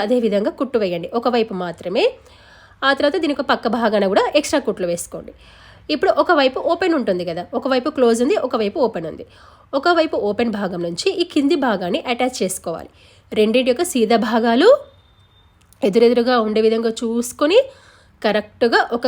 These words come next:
ఖర్చు లెవెల్లో కుట్టు వేసుకోండి. ఇక్కడ నేను బార్డర్ భాగం వేయక కింద కొంచెం ఒక పావు, అంటే పావించు లెవెల్లో క్లాత్ ఉంది కదా, మెయిన్ క్లాత్ కనబడుతుంది కదా, అది ఇప్పుడు ఖర్చులలో పోతుంది. గమనించండి, చూసారా, ఇది మనకి ఖర్చులలో పోతుంది.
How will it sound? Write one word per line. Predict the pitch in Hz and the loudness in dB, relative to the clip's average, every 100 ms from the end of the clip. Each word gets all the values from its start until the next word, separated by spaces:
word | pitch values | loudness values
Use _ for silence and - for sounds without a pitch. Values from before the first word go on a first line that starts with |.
| 247 | -2
ఖర్చు | 202 - 240 | -4 -2 0
లెవెల్లో | 202 214 - | 0 -2 -4
కుట్టు | 185 202 | -6 -2
వేసుకోండి. | 196 - 190 180 269 440 - - _ - - - 302 | -2 -2 -4 -2 -2 -2 -6 -20 _ -20 -20 -8 -6
ఇక్కడ | - 302 320 311 | 0 2 2 2
నేను | 294 392 349 453 - - - 208 | 2 2 2 0 -6 -20 -10 0
బార్డర్ | 214 226 294 | 2 2 2
భాగం | 302 302 269 | 2 2 2
వేయక | 214 262 392 494 - | 2 2 -2 -2 -6
కింద | 285 311 392 | -4 -2 -2
కొంచెం | - 359 - 349 254 | -6 -4 0 0 0
ఒక | 269 269 | -2 4
పావు, | 240 240 302 302 269 240 226 | 4 6 2 -2 -4 -2 -2
అంటే | 220 233 - | 0 -2 2
పావించు | 247 240 302 311 277 | 2 4 2 0 0
లెవెల్లో | 269 262 277 - | 0 0 -2 0
క్లాత్ | 247 240 285 | 0 0 -2
ఉంది | 240 185 | -2 -2
కదా, | 190 196 | -2 0
మెయిన్ | 202 220 226 | 0 -2 -2
క్లాత్ | 185 233 | -4 0
కనబడుతుంది | 226 226 240 214 185 | 0 0 0 -2 -4
కదా, | 185 311 - - - - - - _ - | -2 -2 -2 -10 -20 -20 -20 -20 _ -2
అది | 269 269 | 0 0
ఇప్పుడు | 359 427 | -2 0
ఖర్చులలో | 247 240 359 339 320 320 | 0 2 2 4 2 0
పోతుంది. | 226 220 185 175 - 196 | 0 0 -4 -6 -10 0
గమనించండి, | 226 240 240 233 185 165 170 _ - | 2 4 2 0 -6 -6 -12 _ -4
చూసారా, | 240 247 262 440 | -2 0 0 0
ఇది | 269 | 0
మనకి | 233 254 233 | -2 -2 -4
ఖర్చులలో | 214 247 233 214 | -2 -2 -2 -2
పోతుంది. | 190 170 175 208 | -4 -6 -4 0